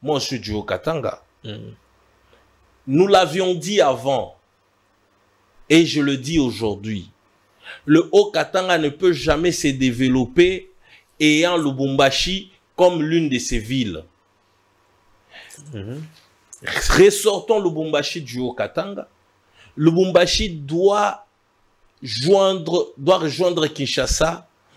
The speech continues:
Speaker 1: comme ville-province. Et
Speaker 2: Ok.
Speaker 1: laisser le Haut-Katanga à part si on veut que le Haut-Katanga se développe.
Speaker 2: Ok.
Speaker 1: Voilà autant de questions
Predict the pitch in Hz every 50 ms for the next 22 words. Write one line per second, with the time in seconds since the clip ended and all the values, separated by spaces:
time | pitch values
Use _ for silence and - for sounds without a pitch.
0 | _ _ _ _ - 175 170 165 151 139 117 147 147 143 147 - - 117 110 107
1 | 113 113 107 95 90 - - - - _ _ _ _ _ _ _ - - - 175
2 | 180 180 175 175 165 - - 220 202 180 180 175 185 180 180 156 147 147 - -
3 | 190 196 196 196 185 190 185 - - - _ _ _ 143 139 - - - 196 190
4 | - - - - - 226 226 220 185 180 170 160 147 165 233 247 240 240 196 165
5 | 151 151 147 151 - 117 - - 127 123 117 113 - 110 98 92 92 85 90 80
6 | 82 82 - - - - _ _ _ _ _ _ - 107 107 131 156 _ _ _
7 | - - - _ 147 139 196 208 226 254 254 208 180 165 - _ _ _ _ _
8 | _ - 185 180 185 - - 254 269 254 208 185 160 - - 165 156 - - -
9 | 156 156 175 - -